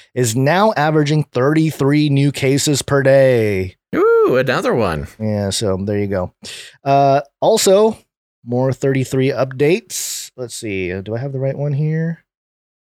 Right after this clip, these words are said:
Speaker 1: Um, oh, here we go. This is A J C dot com, Atlanta News.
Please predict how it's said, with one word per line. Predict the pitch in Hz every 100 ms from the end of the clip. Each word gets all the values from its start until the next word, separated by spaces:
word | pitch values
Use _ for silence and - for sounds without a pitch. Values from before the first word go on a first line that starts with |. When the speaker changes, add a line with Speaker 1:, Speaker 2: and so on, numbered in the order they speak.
| _
Speaker 1:
Um, | 113 120 120 123 120 123 120 120 120 120 117 _ _ _ _ _ _ _ _ _ _
oh, | 170
here | 170
we | 175
go. | 160 170 180 _ - _
This | 156
is | 160 143 -
A | 156 180 208
J | 160 170 170
C | 165 - 190 190 160
dot | 147 127 113
com, | - 151 170 214 208
Atlanta | 127 117 135 147 160 147
News. | 135 151 208 240